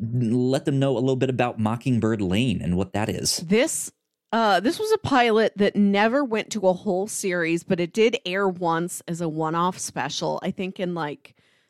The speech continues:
Speaker 2: twenty twelve, twenty thirteen, somewhere around there. And it is an update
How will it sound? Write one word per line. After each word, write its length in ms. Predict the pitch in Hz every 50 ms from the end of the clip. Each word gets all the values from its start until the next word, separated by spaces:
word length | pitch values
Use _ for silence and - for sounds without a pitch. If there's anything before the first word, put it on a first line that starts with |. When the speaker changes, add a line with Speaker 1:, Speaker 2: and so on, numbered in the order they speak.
| _ _ _ -
Speaker 2:
twenty 680 | - - - 196 185 185 190 196 196 202 214 214 208
twelve, 480 | 202 - - 214 190 190 196 208 202
twenty 340 | - - - 202 190 190 202
thirteen, 640 | 208 - 220 190 190 - - 226 208 190 190 202 233 247
somewhere 400 | - 277 262 254 262 254 262 262
around 300 | 262 254 254 254 254 254
there. 280 | 262 269 277 285 381 _ _ _ _ _ _ _ _ _ -
And 260 | 180 180 180 180 - -
it 160 | 185 196 208
is 180 | 214 208 196 -
an 220 | - 180 190 185 -
update 540 | - 185 185 - - - 208 202 202 196